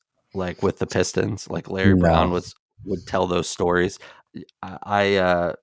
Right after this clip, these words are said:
Speaker 1: I think you should look it up. I've, I've just seen some stuff about how, like, he was, like, he had insane workouts get up to the draft, obviously. And that team was,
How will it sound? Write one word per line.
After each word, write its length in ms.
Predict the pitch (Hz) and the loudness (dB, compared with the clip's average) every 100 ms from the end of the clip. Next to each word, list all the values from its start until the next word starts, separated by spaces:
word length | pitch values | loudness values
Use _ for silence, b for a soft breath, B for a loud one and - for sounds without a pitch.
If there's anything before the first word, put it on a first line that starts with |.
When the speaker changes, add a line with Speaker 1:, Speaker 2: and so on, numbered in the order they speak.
| _ - | _ -6
Speaker 1:
I 80 | 98 | -4
think 220 | 101 92 | -2 -2
you 80 | 90 | -2
should 180 | - 90 | -4 -2
look 200 | 87 95 | -2 0
it 60 | |
up. 180 | 87 85 85 | -2 -4 -2
I've, 180 | 87 - | -4 -2
I've 180 | 87 92 | -8 -8
just 180 | - | -8
seen 260 | - 101 95 | -6 -4 -4
some 160 | - 92 | -6 -6
stuff 320 | - 87 - | -4 -4 -4
about 220 | 87 - | -6 -6
how, 240 | - 87 | -2 -2
like, 280 | 87 85 - B B B B _ _ | -2 -6 -8 B B B B _ _
he 280 | - 98 | -4 2
was, 240 | 98 87 92 | 4 4 2
like, 320 | 85 - - _ _ _ | 0 -2 -14 _ _ _
he 220 | - 104 | -4 -4
had 320 | 92 90 85 - - | -2 -4 -4 -10 -4
insane 800 | 87 82 - - 90 90 85 76 | -2 -2 -4 -2 0 0 -2 -6
workouts 680 | 78 78 - - - - - _ _ _ _ - | -8 -10 -8 -8 -8 -12 -12 _ _ _ _ -6
get 200 | 95 - | -6 -4
up 200 | 95 90 | -6 -6
to 140 | - | -8
the 100 | 85 | -8
draft, 420 | 76 82 76 - - | -6 -6 -8 -10 -2
obviously. 460 | 92 92 92 - 95 | 0 2 0 -2 -2
And 100 | 95 | 0
that 140 | 95 | -2
team 280 | - 110 104 | 0 2 2
was, 260 | 90 87 | 2 -2